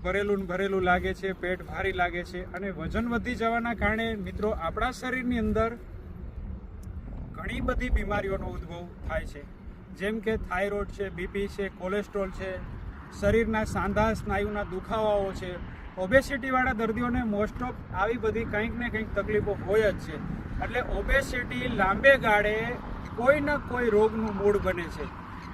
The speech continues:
એટલે મિત્રો, આપણે ખાનપાનમાં, આહાર વિહારમાં અને આપણા રોજિંદા જીવનની દિનચર્યામાં ફેરફાર કરશું તો ચોક્કસપણે ઓબેસિટીમાંથી આપણે બચી શકતું, હા, શકશું. હાલમાં પણ આપણે ગવર્મેન્ટ દ્વારા પણ ઘણા બધા એવા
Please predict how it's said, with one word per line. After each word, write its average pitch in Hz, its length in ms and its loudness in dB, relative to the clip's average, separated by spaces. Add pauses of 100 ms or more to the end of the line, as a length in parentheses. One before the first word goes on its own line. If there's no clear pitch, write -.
(120)
એટલે 240 160 0
મિત્રો, 233 340 2
આપણે 226 340 4
ખાનપાનમાં, 226 800 0
આહાર 185 380 2
વિહારમાં 214 460 2
અને 220 160 2
આપણા 208 280 6
રોજિંદા 208 460 2
જીવનની 202 400 -2
દિનચર્યામાં 202 680 -2
ફેરફાર 180 420 -6
કરશું 208 480 -2 (760)
તો 220 120 2
ચોક્કસપણે 240 1080 0
ઓબેસિટીમાંથી 214 800 -2
આપણે 208 220 -2
બચી 196 280 -4
શકતું, - 360 -4 (160)
હા, 147 140 -4 (160)
શકશું. - 340 -8
હાલમાં 254 460 4
પણ 262 140 0
આપણે 233 380 0 (580)
ગવર્મેન્ટ 214 520 0
દ્વારા 214 320 4
પણ 233 180 -2
ઘણા 190 260 0
બધા 214 220 0
એવા 220 460 4